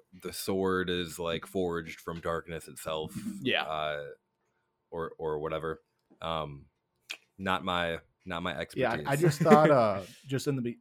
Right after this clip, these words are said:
Speaker 3: the sword finding him and, and switching him so fast, I just thought that was all very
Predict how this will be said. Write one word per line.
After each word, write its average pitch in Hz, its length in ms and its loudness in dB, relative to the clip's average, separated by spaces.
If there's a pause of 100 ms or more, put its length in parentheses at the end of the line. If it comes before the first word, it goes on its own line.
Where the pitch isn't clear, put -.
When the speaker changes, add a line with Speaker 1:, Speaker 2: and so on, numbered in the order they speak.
(140)
Speaker 3:
the 120 160 -4
sword 117 400 -2
finding 107 320 -4
him 107 220 -2
and, 98 220 -8
and 110 180 -10
switching 110 320 -6
him 104 80 -6
so 101 200 -10
fast, 95 380 -14
I 104 60 -8
just 101 220 -14
thought 104 240 -8
that 101 240 -8
was 101 160 -14
all 101 240 -8
very 98 500 -8